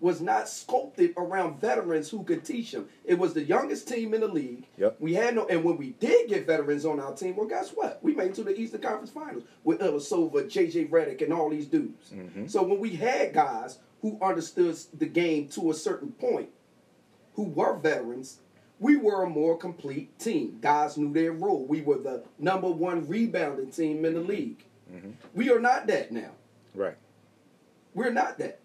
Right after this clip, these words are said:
Speaker 2: No.
Speaker 1: But Doc, Doc is trying to offensively find a, find some sort of chemistry with this team offensively.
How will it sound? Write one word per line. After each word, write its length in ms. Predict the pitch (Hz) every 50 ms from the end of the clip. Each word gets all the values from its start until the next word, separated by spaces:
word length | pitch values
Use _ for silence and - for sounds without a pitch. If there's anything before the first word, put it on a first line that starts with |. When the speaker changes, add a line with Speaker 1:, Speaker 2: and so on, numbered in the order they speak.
| _ _
Speaker 2:
No. 160 | - 117 107 - _ _ _ _ _ _
Speaker 1:
But 220 | 180 - - -
Doc, 360 | - 180 196 - - - - _ _ _ _ _ _ _ _ _ _ _ - -
Doc 380 | - - 127 - - - - _
is 540 | - 185 185 180 170 165 165 151 143 - - _ _
trying 480 | - - - 214 208 233 247 247 240 -
to 200 | - 233 196 - -
offensively 1000 | 185 180 165 160 - - - 247 277 - - - 175 143 117 - 147 135 131 135 - _ _ _ _ _ _ _ _ _ _ _ _ _ _ _ _ _ _ _ _ _ _ _ _ _ _
find 420 | - - 220 220 220 220 208 180
a, 140 | 175 165 -
find 320 | - - 214 214 214 202
some 180 | - - 220 -
sort 220 | - - 220 170
of 80 | 160 -
chemistry 480 | - 240 233 208 165 - - 170 156 147
with 240 | 143 185 214 214
this 180 | - 185 170 -
team 280 | - - 220 185 165 151
offensively. 640 | - 156 151 147 - 220 202 170 - - 98 - -